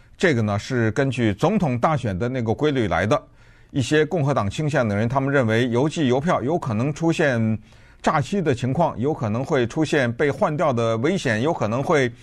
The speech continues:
被丢掉啊等等种种的担忧。所以有共和党倾向的人，一般的来说比较倾向于去亲人去投票去，这也是现在的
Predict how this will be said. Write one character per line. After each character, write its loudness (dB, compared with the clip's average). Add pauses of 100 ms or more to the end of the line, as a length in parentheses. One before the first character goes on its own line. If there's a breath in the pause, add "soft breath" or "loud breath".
(240 loud breath)
被 2
丢 0
掉 2
啊 2
等 -2
等 2 (340 soft breath)
种 0
种 0
的 0
担 2
忧。 4
所 -6
以 0 (720 soft breath)
有 2
共 0
和 2
党 0
倾 -4
向 -2
的 0
人， -2
一 2
般 2
的 -2
来 0
说 -2
比 -8
较 -2
倾 -2
向 0
于 -2
去 -2
亲 0
人 2
去 0
投 -2
票 2
去， -6
这 -6
也 -2
是 -8
现 -4
在 2
的 2